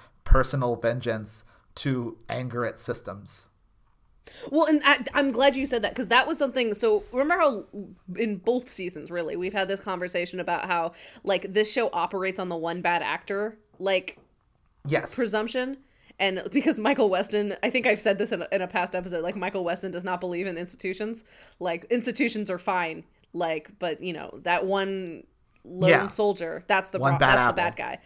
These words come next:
Speaker 2: Exactly.
Speaker 1: Yeah.
Speaker 2: But, like, this is the first time that it really feels like the show itself is going, "Hey, Michael,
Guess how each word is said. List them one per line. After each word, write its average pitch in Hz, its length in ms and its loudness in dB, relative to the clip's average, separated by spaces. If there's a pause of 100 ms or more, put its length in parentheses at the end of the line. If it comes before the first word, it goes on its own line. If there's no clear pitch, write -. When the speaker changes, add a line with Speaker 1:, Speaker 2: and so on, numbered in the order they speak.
(340)
Speaker 2:
Exactly. 185 600 2
Speaker 1:
Yeah. - 100 -6
Speaker 2:
But, 190 160 2
like, 196 300 2
this 254 180 4
is 330 120 -2
the 226 100 2
first 208 300 -2
time 208 200 -2
that 196 100 2
it - 120 -2
really 185 280 -2
feels 180 440 -2
like 165 320 -4 (380)
the 208 160 4
show 233 320 4
itself 202 420 2
is 180 100 -4
going, 165 360 -4 (240)
"Hey, 240 160 2
Michael, 247 560 -2